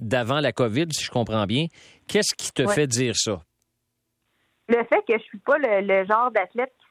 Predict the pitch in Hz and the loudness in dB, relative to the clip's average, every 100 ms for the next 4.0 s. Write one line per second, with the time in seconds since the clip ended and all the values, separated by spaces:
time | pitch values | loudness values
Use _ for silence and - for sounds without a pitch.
0 | 208 185 - 220 220 226 214 214 233 262 | -6 -4 -4 -4 -4 -2 -2 0 0 0
1 | 254 _ _ _ 233 220 208 208 202 190 | -4 _ _ _ -2 0 -2 -4 -4 -4
2 | 190 185 170 185 - _ - 247 240 _ | -4 -4 -4 -4 -8 _ -2 -2 -4 _
3 | _ - - - 208 214 214 240 233 269 | _ -20 -20 -2 0 2 2 2 2 2